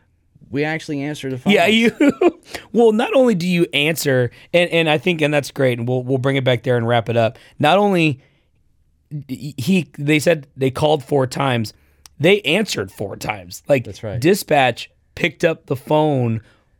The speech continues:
Speaker 2: each time
Speaker 1: That's
Speaker 2: this person
Speaker 1: right.
Speaker 2: called, and then you called him each time they let you know,
Speaker 1: Yeah.
Speaker 2: "Hey, he hasn't heard from you,"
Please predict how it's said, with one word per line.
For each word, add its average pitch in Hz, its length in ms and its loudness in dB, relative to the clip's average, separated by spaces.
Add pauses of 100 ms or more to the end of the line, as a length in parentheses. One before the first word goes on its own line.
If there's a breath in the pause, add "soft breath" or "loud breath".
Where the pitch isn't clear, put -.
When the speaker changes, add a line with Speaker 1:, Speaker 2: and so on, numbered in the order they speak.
(160)
Speaker 2:
each 170 600 -4
time 147 460 -2
Speaker 1:
That's 120 160 -4
Speaker 2:
this 123 100 -4
person 120 220 -2
Speaker 1:
right. 110 60 -8
Speaker 2:
called, 123 320 0 (360 soft breath)
and 139 120 2
then 139 120 2
you 160 140 0
called 135 300 2
him 135 420 0
each 143 380 -6
time 135 380 0
they 123 160 2
let 123 200 0
you 139 220 -2
know, 117 400 0
Speaker 1:
Yeah. 107 220 -8 (140)
Speaker 2:
"Hey, 127 560 -2
he 127 200 -4
hasn't 120 240 0
heard 127 140 -2
from 117 140 -6
you," 107 100 -6